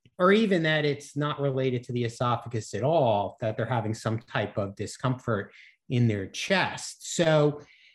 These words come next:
you know, this study looked at whether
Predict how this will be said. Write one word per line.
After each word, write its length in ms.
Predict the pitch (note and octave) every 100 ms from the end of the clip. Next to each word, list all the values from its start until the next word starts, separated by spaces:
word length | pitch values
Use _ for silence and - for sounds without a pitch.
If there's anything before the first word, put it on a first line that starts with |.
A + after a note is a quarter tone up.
| _ -
you 140 | A#3
know, 120 | A3
this 500 | F#3+ F3+ D#4+ C#4 -
study 720 | - - D#3+ D3 C#3 C3+ C3 - _ _ _ _ -
looked 640 | F3 E3+ F3 G#3+ A3+ -
at 560 | E3 D3+ D3 C#3 C#3 - _
whether 920 | D#3+ C#3+ C#3+ E3+ E3+ E3 D3+ C#3 B2+